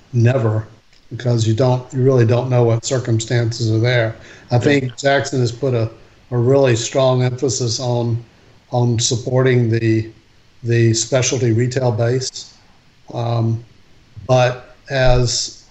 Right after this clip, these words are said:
you know, as, I mean, I would have never, I would have never foreseen competing like we do against Asian brands. I mean, that's a, that's, that's challenging. I saw, I saw a brand new, it was an R E I, uh, Monday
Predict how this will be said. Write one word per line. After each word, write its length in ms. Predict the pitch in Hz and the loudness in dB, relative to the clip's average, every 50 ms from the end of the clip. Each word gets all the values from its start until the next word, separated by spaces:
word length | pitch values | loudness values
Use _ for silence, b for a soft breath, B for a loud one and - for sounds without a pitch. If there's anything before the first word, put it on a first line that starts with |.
| _ - 160 | _ -8 -4
you 120 | 170 165 | -2 -2
know, 120 | 127 123 | -2 -2
as, 540 | 131 139 143 139 135 120 - - - - - 139 | -2 -2 -2 -2 -2 -2 -2 -4 -4 -6 -6 -6
I 40 | |
mean, 300 | 131 131 131 127 127 127 127 - - | -4 -4 -2 -2 -4 -6 -6 -8 -6
I 80 | 147 147 | -2 2
would 140 | 147 156 143 | 2 4 4
have 100 | 131 131 | 4 4
never, 380 | 135 135 131 135 131 117 - - - 147 | 2 2 4 2 0 0 -2 -4 -4 0
I 60 | 135 | 2
would 160 | 135 143 135 | 4 4 4
have 120 | 127 117 | 4 4
never 280 | 135 135 135 135 135 127 | 4 4 4 4 2 2
foreseen 760 | - - 127 110 - - 139 135 135 131 127 123 123 120 - - _ _ - _ _ _ _ _ - | 0 0 -4 -4 -4 -4 -4 -2 0 2 2 2 2 0 -2 -8 _ _ -20 _ _ _ _ _ -4
competing 580 | - 131 123 117 143 135 135 135 139 135 131 | 0 0 2 2 4 4 4 4 4 4 4
like 340 | 120 123 123 123 123 127 117 - - | 4 4 4 2 2 0 -2 -4 -4
we 100 | 117 110 - | -6 -6 -4
do 320 | 123 123 127 127 127 127 | -2 0 0 0 0 0
against 440 | 110 107 120 - - - - - 135 | 0 -2 -4 -6 -8 -12 -14 -10 -6
Asian 440 | 127 123 123 117 117 131 131 123 110 | -4 -2 -2 -2 0 0 0 0 0
brands. 600 | 117 117 117 120 123 131 143 139 120 - - - | 0 0 0 0 0 -2 -2 -4 -4 -6 -8 -8
I 60 | 127 | -8
mean, 100 | 123 117 | -6 -4
that's 220 | 120 120 120 - | -4 -4 -4 -4
a, 100 | 131 117 113 - - - _ _ _ _ - | -4 -4 -6 -8 -14 -20 _ _ _ _ -12
that's, 480 | 127 135 131 - - - - - - - b b b b b b b b b b b _ | -10 -10 -6 -4 -4 -4 -4 -6 -8 -16 b b b b b b b b b b b _
that's 240 | - 123 123 - - | 0 0 0 0 -2
challenging. 520 | - - 139 123 120 123 131 127 120 131 127 | -2 0 2 2 2 2 0 0 0 0 0
I 60 | 120 | 0
saw, 240 | - - 165 156 156 - | 0 0 0 0 0 0
I 60 | 151 | -2
saw 300 | - - - 170 156 151 | -2 0 2 2 4 4
a 80 | 139 127 | 4 2
brand 440 | 113 123 135 135 143 151 151 147 143 | 0 -4 -4 -4 -2 -2 -2 -4 -4
new, 380 | 143 143 143 143 139 135 131 | -4 -2 -2 -2 -2 -2 -2
it 120 | 131 131 - - _ - | -4 -6 -10 -18 _ -8
was 140 | 151 143 | -4 -4
an 100 | 156 143 | -2 -2
R 160 | 127 131 139 139 143 | 0 0 0 2 2
E 120 | 139 135 131 | 2 4 4
I, 280 | 135 135 131 131 127 - _ _ _ - _ - _ _ _ _ - _ - _ _ _ _ _ _ _ _ - | 4 4 4 2 0 -2 _ _ _ -20 _ -20 _ _ _ _ -20 _ -20 _ _ _ _ _ _ _ _ -16
uh, 280 | 127 123 120 120 120 117 | -12 -10 -10 -8 -8 -8
Monday 760 | 117 123 127 135 139 139 135 131 123 117 110 110 107 104 | -4 -2 -2 0 0 0 0 0 0 0 0 -2 -6 -6